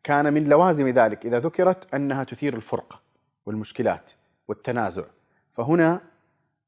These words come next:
لا ي-، يقول الإنسان يعني تبرع على الم-، للمؤمنين جزاك الله خير وأحسن إليهم بأنك لا تذكر مسألة، لا، لا، يجب عليك ألا تذكرها، يجب عليك ألا تذكرها.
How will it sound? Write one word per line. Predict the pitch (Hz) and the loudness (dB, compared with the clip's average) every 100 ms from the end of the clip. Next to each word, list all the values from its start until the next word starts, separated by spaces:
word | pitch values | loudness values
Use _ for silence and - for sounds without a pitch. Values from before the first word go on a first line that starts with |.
| _ _ - | _ _ -2
لا | 131 190 190 - | 2 4 4 0
ي-، | 123 | -4
يقول | - 120 143 | -4 -4 -4
الإنسان | 127 120 135 131 _ | -4 -4 -4 -6 _
يعني | 127 117 107 120 | -6 -6 -6 -10
تبرع | - - 143 165 127 123 92 | -8 -2 0 2 2 2 2
على | 98 110 113 | -2 -2 -2
الم-، | 113 113 | -2 -4
للمؤمنين | 117 117 113 101 113 117 | -4 -4 -4 -4 -6 -6
جزاك | 101 104 110 - | -6 0 0 0
الله | 110 104 | -2 -2
خير | 117 | -2
وأحسن | 117 139 - - 127 | 0 0 -2 -8 -10
إليهم | - 127 123 117 | -4 -4 -2 -6
بأنك | 98 117 110 | -6 -6 -6
لا | 120 | -6
تذكر | 117 107 101 | -4 -6 -8
مسألة، | 101 - 120 | -8 -4 2
لا، | 143 | 2
لا، | - - - _ | 2 -4 -16 _
يجب | 139 143 95 | 0 2 0
عليك | 107 - | -2 -4
ألا | 82 90 | -8 -8
تذكرها، | 101 - 92 - _ _ _ _ _ _ | -8 -6 -8 -8 _ _ _ _ _ _
يجب | 123 143 87 | -6 -4 -2
عليك | 117 113 | -2 -4
ألا | 90 | -6
تذكرها. | 98 101 - 98 - | -8 -10 -8 -8 -10